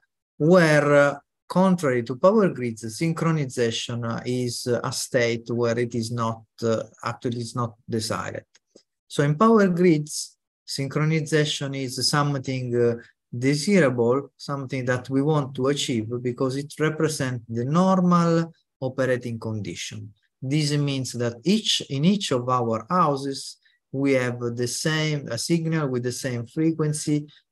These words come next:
uh, of, uh, all the other, uh, uh,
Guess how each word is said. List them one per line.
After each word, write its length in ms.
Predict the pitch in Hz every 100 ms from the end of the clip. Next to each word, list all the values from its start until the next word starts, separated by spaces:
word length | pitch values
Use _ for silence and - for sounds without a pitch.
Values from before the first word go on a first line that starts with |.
| -
uh, 260 | 120 117 110
of, 380 | 127 123 123 113
uh, 200 | 113 113 -
all 220 | 127 127
the 160 | 120 117
other, 460 | 113 110 110 110
uh, 220 | 104 101 - _
uh, 480 | 110 107 104 98 107